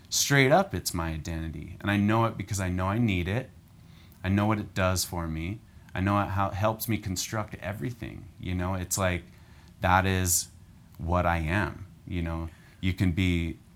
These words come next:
a religious something. I'm a Mormon, you know? What, but is that your identity? Like, it's okay to be,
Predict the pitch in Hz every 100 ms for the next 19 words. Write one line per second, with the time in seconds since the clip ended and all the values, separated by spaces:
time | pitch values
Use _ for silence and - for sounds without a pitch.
0 | - 95 85 87 95 95 92 - 92 90
1 | 95 95 107 110 - - - 87 92 92
2 | 113 131 98 78 71 - - - - 92
3 | 87 87 104 113 - - - - - -
4 | - - - 98 110 - - - - -
5 | - - - 90 85 82 85 85 92 87
6 | 80 87 92 98 123 143 - - - -
7 | - 92 107 101 117 - 110 110 110 107
8 | 101 92 87